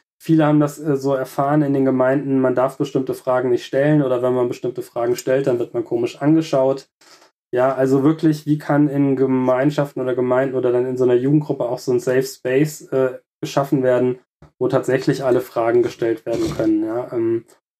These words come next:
und wo da nicht Leute dann verurteilt werden. Also das, glaub ich, ist ein ganz wichtiger Punkt. Und da können also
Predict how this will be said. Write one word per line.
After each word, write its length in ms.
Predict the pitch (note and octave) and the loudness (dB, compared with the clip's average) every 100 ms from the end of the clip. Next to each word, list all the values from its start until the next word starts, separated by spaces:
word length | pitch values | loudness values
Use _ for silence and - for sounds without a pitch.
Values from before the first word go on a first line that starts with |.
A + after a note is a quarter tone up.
| _ | _
und 300 | - B2+ C3 | -2 0 0
wo 240 | B2 C3 C3 | 2 2 2
da 380 | C3 C3 B2+ B2+ | 0 0 0 2
nicht 340 | C3 C3+ - | 0 -2 -2
Leute 320 | C3 B2+ C3 | 0 0 0
dann 540 | B2+ A#2+ B2 B2 A#2+ - _ | -2 0 2 0 -2 -10 _
verurteilt 680 | - B2 C3 B2+ B2 A2+ - | -12 -2 -2 0 -2 -2 -2
werden. 380 | A2+ A2 A2 A2 _ _ _ _ _ _ _ _ - _ _ _ _ | -2 0 0 -2 _ _ _ _ _ _ _ _ -20 _ _ _ _
Also 160 | A#2+ A#2+ | 0 2
das, 180 | C3+ | 0
glaub 180 | - C3 | 0 -2
ich, 60 | C3 | -2
ist 80 | C#3+ | 0
ein 60 | |
ganz 180 | B2+ B2 | 0 -2
wichtiger 280 | - - B2 | -6 -4 -4
Punkt. 240 | - B2 | -2 -2
Und 80 | B2+ | 2
da 100 | C#3 | 0
können 300 | D#3 F3 F3+ | 2 0 2
also 240 | C#3+ C#3+ | 2 2